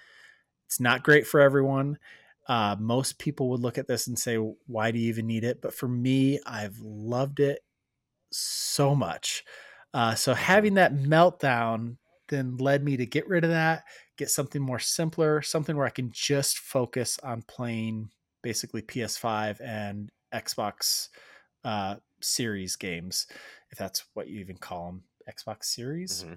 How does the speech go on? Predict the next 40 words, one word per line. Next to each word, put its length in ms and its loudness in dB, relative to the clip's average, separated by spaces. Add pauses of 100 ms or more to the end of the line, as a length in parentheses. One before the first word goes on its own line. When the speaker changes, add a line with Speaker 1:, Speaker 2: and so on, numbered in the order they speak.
Speaker 1:
I 60 -8
don't 120 -8
know. 120 -10 (400)
X-, 280 -8 (340)
not 180 2
Xbox 440 2
One. 440 4
It's, 220 -4
I 140 -4
guess, 240 2
just 380 -4
Speaker 2:
No, 100 8
no, 60 8
Speaker 1:
Xbox. 300 4
Speaker 2:
yeah. 200 4 (440)
Speaker 1:
Um, 280 -2 (480)
Speaker 2:
I 80 0
think 120 2
it's 100 0
Speaker 1:
but 320 -2
Speaker 2:
just 120 -16
Xbox 260 -8
games, 340 -12
but 120 -4
yeah. 160 -4 (320)
Speaker 1:
But 80 6
yeah, 200 6
so 320 2
Speaker 2:
Um, 300 4 (140)
I 100 -4
have 160 -6
a 60 -6
question 640 -6
for 120 -12
you 180 -4
about 760 -4 (580)
the 580 -4 (100)
upcoming, 480 -6
and 240 -8
we're, 140 -8